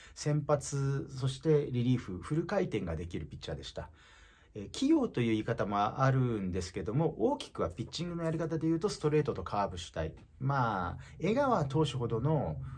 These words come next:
ものすごさというわけではないですけども、非常にピッチャーとしては、多分バッターから見たら嫌な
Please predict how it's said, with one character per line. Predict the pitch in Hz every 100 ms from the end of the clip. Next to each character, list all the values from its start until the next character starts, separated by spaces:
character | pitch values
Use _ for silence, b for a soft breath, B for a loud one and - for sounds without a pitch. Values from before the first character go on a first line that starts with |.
| B -
も | 117
の | 139
す | 135 -
ご | 131
さ | 127
と | -
い | 107
う |
わ | 117
け | 107
で |
は | 85 85
な | 101
い |
で | 80
す | -
け | 78
ど | 80
も、 | 117 131 - B B B B
非 | 208
常 | 208 202
に | 185
ピ | 185
ッ |
チ | - 123
ャ | 92 87 82
ー |
と | 85
し | -
て | 101
は、 | 85 78 - - -
多 | 160
分 | 110 92
バ | 131
ッ | -
タ | 151
ー |
か | 107
ら |
見 | 90
た | 87
ら | 113
嫌 | 220
な | 196